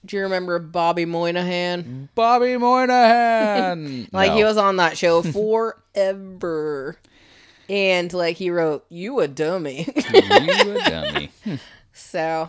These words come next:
Speaker 1: I thought that was pretty funny. 'Cause it's crazy.
Speaker 2: Excuse me. Good
Speaker 1: Yeah, could you
Speaker 2: grief.
Speaker 1: lay off the, uh, sparkling water?
Speaker 2: Can't do
Speaker 1: <laughs> With
Speaker 2: it.
Speaker 1: the burping
Speaker 2: Nope.
Speaker 1: and the sparkling.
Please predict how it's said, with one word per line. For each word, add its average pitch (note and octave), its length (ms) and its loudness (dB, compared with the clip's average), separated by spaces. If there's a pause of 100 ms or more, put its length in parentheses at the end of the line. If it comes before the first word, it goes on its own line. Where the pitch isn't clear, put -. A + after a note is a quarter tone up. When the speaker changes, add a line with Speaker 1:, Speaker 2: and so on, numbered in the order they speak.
Speaker 1:
I G3+ 100 -14
thought E3 220 -8
that D3+ 120 -10
was D3+ 140 -12
pretty D3 180 -16
funny. D3+ 360 -16 (1500)
'Cause G#3 240 -10
it's G#3 180 -10
crazy. D3 560 -12 (1500)
Speaker 2:
Excuse - 480 -20
me. F2+ 460 -14 (140)
Good C3+ 100 -14
Speaker 1:
Yeah, G3 220 -2
could F#3 180 -6
you F#3+ 120 -8
Speaker 2:
grief. F3+ 40 -12
Speaker 1:
lay F#3 240 -4
off F3 220 -8
the, D#3+ 280 -6
uh, D#3 200 -4
sparkling E3+ 680 -6
water? E3 420 -6 (100)
Speaker 2:
Can't F#2+ 240 -4
do F#2+ 120 -2
Speaker 1:
<laughs> - 0 -
With - 100 -2
Speaker 2:
it. E2 100 -6
Speaker 1:
the E3 80 -2
burping D#3+ 600 -6 (120)
Speaker 2:
Nope. F#2+ 240 -6 (100)
Speaker 1:
and D#3 320 -10
the D#3+ 40 -10
sparkling. D#3+ 680 -8